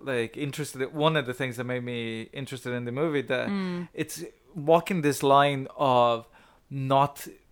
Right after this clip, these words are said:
Speaker 1: being propaganda-like, but hiding the fact that it is propaganda-like, because
Speaker 2: In
Speaker 1: it's
Speaker 2: order to get
Speaker 1: completely
Speaker 2: made. <laughs>
Speaker 1: not only to, in order to get made, is in order to, uh, get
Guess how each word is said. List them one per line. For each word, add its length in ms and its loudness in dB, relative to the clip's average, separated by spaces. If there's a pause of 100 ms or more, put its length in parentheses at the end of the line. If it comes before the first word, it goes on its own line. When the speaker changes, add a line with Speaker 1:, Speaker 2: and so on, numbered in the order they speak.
(100)
Speaker 1:
being 380 -2
propaganda-like, 1200 4
but 240 6
hiding 920 0
the 100 -6
fact 320 0
that 180 -2
it 80 -4
is 220 0
propaganda-like, 880 -2
because 220 -4
Speaker 2:
In 40 -2
Speaker 1:
it's 200 -2
Speaker 2:
order 120 2
to 160 2
get 140 4
Speaker 1:
completely 60 0
Speaker 2:
made. 300 2 (140)
<laughs> 160 -18
Speaker 1:
not 80 6
only 180 4
to, 440 4
in 160 -2
order 240 2
to 140 -8
get 200 2
made, 320 2
is 220 -4 (280)
in 200 -2
order 320 4
to, 580 0 (480)
uh, 340 0 (840)
get 420 6